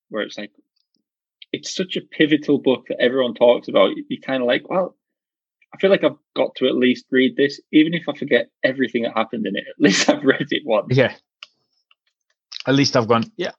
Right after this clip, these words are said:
Speaker 2: I've read that." Yeah.
Speaker 1: Yeah,
Speaker 2: What
Speaker 1: I've
Speaker 2: happened
Speaker 1: read
Speaker 2: in
Speaker 1: that.
Speaker 2: it? I can't quite remember 'cause it was shit, but I have read it.
Speaker 1: Yeah. It's a fifty percent zone out, but still, I read it.
Speaker 2: Yeah. Yeah, it, it's on my list.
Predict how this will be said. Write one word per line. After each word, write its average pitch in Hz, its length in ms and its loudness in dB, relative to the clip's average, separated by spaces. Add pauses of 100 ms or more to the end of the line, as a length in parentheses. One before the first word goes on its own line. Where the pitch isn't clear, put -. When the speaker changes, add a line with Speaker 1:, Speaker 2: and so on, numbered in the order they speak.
Speaker 2:
I've 202 240 2
read 87 180 -4
that." 92 200 -4 (140)
Yeah. 135 80 -2
Speaker 1:
Yeah, 123 120 2 (280)
Speaker 2:
What 139 100 0
Speaker 1:
I've 160 40 6
Speaker 2:
happened 147 160 0
Speaker 1:
read 120 60 0
Speaker 2:
in 107 60 0
Speaker 1:
that. 110 120 -2
Speaker 2:
it? - 40 -18 (840)
I - 100 -20
can't 185 200 0
quite 139 200 2
remember 110 320 0
'cause - 140 -14
it - 60 -14
was 107 80 -6
shit, - 480 -2 (280)
but 165 100 4
I 127 140 2
have 143 220 0
read 147 200 0
it. 120 260 -8 (580)
Speaker 1:
Yeah. - 280 -2 (840)
It's 147 100 -10
a 147 80 0
fifty 147 300 -2
percent 131 320 0
zone 127 300 4
out, 127 240 0
but - 160 -6
still, - 280 -6
I 120 40 0
read 135 260 -4
it. - 160 -10
Speaker 2:
Yeah. 131 160 -2 (380)
Yeah, 160 160 2
it, 170 240 2
it's - 200 -2
on 170 120 4
my 110 80 0
list. 110 520 -6